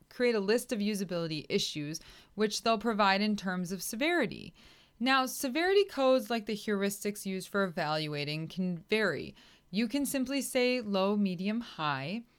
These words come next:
or as Barnum suggests, cosmetic, minor, major, and catastrophe.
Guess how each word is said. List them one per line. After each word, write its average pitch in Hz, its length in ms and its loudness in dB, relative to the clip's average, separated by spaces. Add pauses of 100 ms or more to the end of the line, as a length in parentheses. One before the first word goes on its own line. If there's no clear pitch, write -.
(260)
or 180 380 2
as 180 160 -2
Barnum 247 360 0
suggests, 151 760 -4 (180)
cosmetic, 180 840 0
minor, 185 720 0 (200)
major, 165 580 0 (260)
and 165 240 -4
catastrophe. 156 920 0